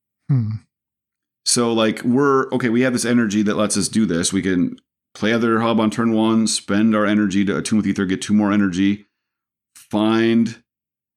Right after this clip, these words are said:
Speaker 2: a, a Plains, or excuse me, find a mountain, put that into play, spend one of our remaining energy to Chain to the Rocks. I don't think Chain of the Rocks is,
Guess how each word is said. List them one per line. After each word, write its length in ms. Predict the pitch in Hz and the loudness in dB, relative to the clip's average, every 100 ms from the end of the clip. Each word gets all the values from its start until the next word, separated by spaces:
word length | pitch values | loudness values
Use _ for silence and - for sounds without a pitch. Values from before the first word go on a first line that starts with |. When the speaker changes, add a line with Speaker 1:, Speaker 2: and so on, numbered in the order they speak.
| _ _ _ _ | _ _ _ _
Speaker 2:
a, 380 | 107 104 101 - | -2 0 0 0
a 80 | 101 | -4
Plains, 760 | 101 127 135 123 117 127 - - | -2 -2 0 2 2 0 -2 -4
or 60 | 110 | -4
excuse 220 | 101 110 | 0 0
me, 80 | 95 | 0
find 260 | 113 123 | 0 0
a 40 | 117 | 2
mountain, 640 | 113 117 107 95 110 117 _ _ _ _ _ _ - | 0 0 0 0 -2 -4 _ _ _ _ _ _ -6
put 140 | 131 | -2
that 140 | 127 123 | 0 2
into 160 | 123 | 0
play, 680 | 120 117 113 110 110 104 - _ - | 0 -2 2 2 2 -2 -8 _ -14
spend 320 | - 113 101 | -4 -2 0
one 160 | 110 | 0
of 60 | 113 | 0
our 180 | 110 107 | 0 2
remaining 340 | 104 107 107 | 2 2 0
energy 280 | 107 104 101 | 0 0 0
to 60 | 95 | -2
Chain 240 | - 107 | -2 0
to 60 | 104 | 0
the 100 | 95 | 0
Rocks. 600 | 95 98 92 - - - _ _ _ _ _ _ _ | 0 0 -2 -4 -8 -10 _ _ _ _ _ _ _
I 100 | 117 | -2
don't 160 | 165 233 | 0 0
think 160 | 196 | 0
Chain 120 | 170 165 | 0 0
of 80 | |
the 60 | 127 | 0
Rocks 260 | 113 123 | 0 0
is, 100 | 123 | -2